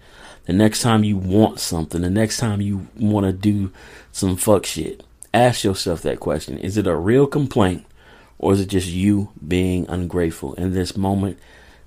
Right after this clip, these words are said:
where we are in this world? Real gratitude. See if you can adjust. Study whoever you gotta study to figure it out and make sure that you can do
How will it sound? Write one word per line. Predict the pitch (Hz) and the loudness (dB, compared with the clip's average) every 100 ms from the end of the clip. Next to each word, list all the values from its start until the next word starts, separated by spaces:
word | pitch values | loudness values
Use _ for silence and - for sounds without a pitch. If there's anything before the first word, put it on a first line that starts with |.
| - | 0
where | 90 92 | 4 4
we | 92 | 4
are | 90 92 90 | 4 2 2
in | 87 | 0
this | 82 80 | -2 -4
world? | 85 92 90 82 - - - _ - - | 0 2 4 2 -4 -12 -20 _ -20 -8
Real | 87 104 113 110 | 2 6 8 8
gratitude. | 101 95 95 90 - 82 78 - - _ _ _ _ _ _ _ _ - | 6 6 6 2 0 -2 -4 -8 -18 _ _ _ _ _ _ _ _ -10
See | - 131 | 2 4
if | 127 | 6
you | 117 113 | 4 2
can | 107 | 2
adjust. | 92 82 87 - - - - - _ _ _ _ _ - - | 2 0 0 -2 -6 -18 -20 -20 _ _ _ _ _ -20 -14
Study | - - 127 131 | -2 6 8 8
whoever | 127 120 123 | 6 4 4
you | 123 123 | 4 4
gotta | 117 110 | 4 4
study | 110 - 107 95 87 - - - _ - _ - - - | 2 0 0 0 -6 -14 -20 -20 _ -20 _ -20 -20 -6
to | 95 | -6
figure | - 104 104 101 | 2 4 6 6
it | 98 | 6
out | 104 110 - - | 4 0 -4 -6
and | 87 | -2
make | 95 92 | -2 -2
sure | - 98 | 0 0
that | 90 113 | 0 -4
you | |
can | 104 95 87 | -4 -2 -2
do | 98 101 98 | 2 2 2